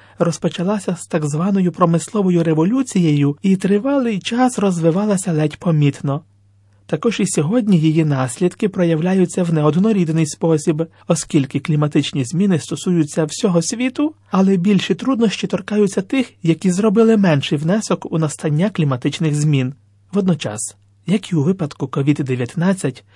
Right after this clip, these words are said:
через кліматичні зміни величезна кількість вимушених переселенців постійно зростає та швидко перетворюється у серйозну надзвичайну ситуацію нашого часу,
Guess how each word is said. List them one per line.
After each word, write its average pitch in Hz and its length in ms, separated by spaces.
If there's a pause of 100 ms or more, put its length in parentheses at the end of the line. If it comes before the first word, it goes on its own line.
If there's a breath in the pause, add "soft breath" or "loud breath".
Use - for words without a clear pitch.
через 165 380
кліматичні 180 600
зміни 208 340
величезна 202 600
кількість 202 680
вимушених 190 540
переселенців 196 800 (360 loud breath)
постійно 196 480
зростає 156 720 (240 soft breath)
та 156 140
швидко 180 380
перетворюється 175 920 (380 loud breath)
у 165 100
серйозну 165 640
надзвичайну 151 720
ситуацію 156 640
нашого 170 380
часу, 220 460